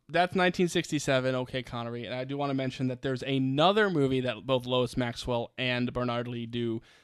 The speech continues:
a Bond parody that they do during their time at Eon, and that is nineteen seventy-five's From Hong Kong with Love, which was a French film, um, which not only featured, um, both Lois Maxwell and Bernard Lee. Uh, in that movie,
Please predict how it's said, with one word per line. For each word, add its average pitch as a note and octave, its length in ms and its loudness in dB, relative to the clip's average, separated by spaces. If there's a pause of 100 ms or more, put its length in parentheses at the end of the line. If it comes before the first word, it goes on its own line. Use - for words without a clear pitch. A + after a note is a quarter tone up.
a B2 80 -2
Bond B2 340 0
parody A#2+ 560 2 (300)
that B2+ 140 -2
they B2+ 120 2
do A#2+ 260 0
during D3+ 360 8
their C#3 120 6
time B2 260 0
at G#2+ 80 -4
Eon, A2+ 280 -2
and A#2+ 160 0
that B2 200 -4
is B2 200 -2
nineteen B2+ 340 0
seventy-five's A#2 640 -2
From G2 200 -8
Hong D#3 320 -2
Kong A2+ 300 -2
with G#2 160 -8
Love, A2 220 -4
which A#2 160 -4
was A#2 140 -4
a G#2+ 120 -6
French - 420 -2
film, A2 360 -8 (540)
um, G#2 640 -6
which A#2+ 200 -4
not B2 140 0
only A#2+ 260 -4
featured, A2 580 -8 (100)
um, G2+ 500 -8 (560)
both A#2 220 -4 (440)
Lois A#2+ 220 -4
Maxwell A2 340 -6
and A2+ 180 -6
Bernard G#2+ 280 -6
Lee. G#2 260 -10 (140)
Uh, G#2+ 340 -8
in B2+ 160 -2
that D3 240 0
movie, B2 460 0